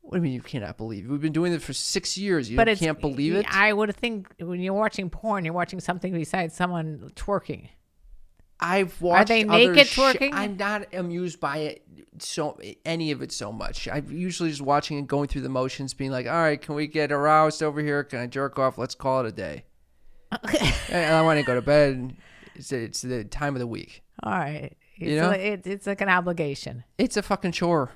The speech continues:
Speaker 2: It's not fun and relaxing. It's, it's an
Speaker 1: Fucking
Speaker 2: obligation.
Speaker 1: do the laundry, do the dishes,
Speaker 2: Do the garbanzo beans.
Speaker 1: garbanzo beans, and next, and just find some twerker on the internet and jerk off.
Speaker 2: Oh, I wonder if our sneaky freaks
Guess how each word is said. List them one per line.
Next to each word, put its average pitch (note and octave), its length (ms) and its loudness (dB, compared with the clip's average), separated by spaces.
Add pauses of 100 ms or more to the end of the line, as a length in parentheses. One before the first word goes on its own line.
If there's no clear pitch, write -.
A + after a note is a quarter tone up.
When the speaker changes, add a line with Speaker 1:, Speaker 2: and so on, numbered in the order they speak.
(100)
Speaker 2:
It's F3 160 -6
not G3+ 260 2
fun F3+ 240 2
and F3+ 100 -4
relaxing. D#3+ 560 -4
It's, D#3 140 -4 (100)
it's F3+ 160 0
an F3+ 60 -2
Speaker 1:
Fucking D#3+ 120 6
Speaker 2:
obligation. E3 340 2
Speaker 1:
do D3+ 40 4
the - 0 -
laundry, E3 920 4 (180)
do B2 160 -6
the B2+ 80 -2
dishes, D#3 580 2
Speaker 2:
Do F#3 120 4
the F3 80 2
garbanzo E3+ 640 4
beans. E3 220 -2
Speaker 1:
garbanzo D3+ 680 2
beans, D3 380 0
and C#3 140 0
next, C3+ 200 -2
and C#3+ 240 -2
just C#3 300 -2 (1080)
find C#3+ 400 0
some B2+ 240 -4
twerker C#3+ 580 -2
on B2 80 -2
the A#2+ 120 -2
internet A#2 260 -4
and G#2+ 140 -14 (300)
jerk C3+ 260 -4
off. - 380 -4 (680)
Speaker 2:
Oh, G#3 280 -2
I F#3 160 2
wonder G#3 260 0
if G#3 120 0
our E3+ 120 4
sneaky F3+ 320 -2
freaks - 360 -4